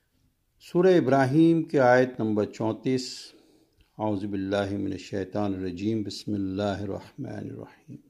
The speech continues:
"व आताकुम मिन कुल्लि मा सअलतुमूह, व इन तउद्दू निअमतल्लाहि ला तुहसूहा, इन्नल इंसाना लज़ुलूमुन कफ़ार।"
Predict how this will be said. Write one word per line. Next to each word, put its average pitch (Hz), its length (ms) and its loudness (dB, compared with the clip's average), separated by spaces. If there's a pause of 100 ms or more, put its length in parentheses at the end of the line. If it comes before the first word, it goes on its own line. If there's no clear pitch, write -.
(920)
"व 117 80 0
आताकुम 127 1000 4
मिन 113 240 0
कुल्लि 120 420 0
मा 107 280 0
सअलतुमूह, 107 1000 -2 (1160)
व 117 100 0
इन 123 280 4
तउद्दू 113 960 0 (300)
निअमतल्लाहि 107 1080 0 (280)
ला 120 200 0
तुहसूहा, - 800 -8 (1080)
इन्नल 123 400 0
इंसाना 107 680 -2
लज़ुलूमुन 101 840 -2
कफ़ार।" 95 680 -6